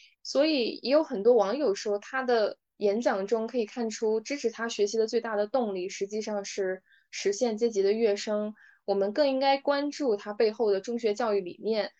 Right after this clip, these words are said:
是不是这种唯分数论的单一评判体系，让学生比较容易陷入到一种比较危险的价值观中。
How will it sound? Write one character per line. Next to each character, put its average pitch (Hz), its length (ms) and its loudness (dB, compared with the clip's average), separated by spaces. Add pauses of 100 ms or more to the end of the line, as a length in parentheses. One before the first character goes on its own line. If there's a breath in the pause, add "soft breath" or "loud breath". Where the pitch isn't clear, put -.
(100)
是 - 200 -4
不 233 100 2
是 233 180 -2
这 220 120 -4
种 196 200 0
唯 185 160 2
分 294 220 -2
数 269 180 0
论 214 120 0 (100)
的 190 100 0
单 233 220 0
一 247 60 0
评 202 200 -8
判 214 200 -4
体 202 180 -12
系， 190 340 -6 (580)
让 220 500 2
学 208 260 6
生 262 200 0
比 226 80 0
较 202 100 2
容 202 160 4
易 254 40 4
陷 269 240 2
入 240 80 6
到 233 160 2
一 254 60 0
种 226 180 -2
比 220 100 -4
较 208 140 4
危 269 180 2
险 277 160 -4
的 196 80 -2
价 254 160 -4
值 240 140 -4
观 269 200 2
中。 202 260 -2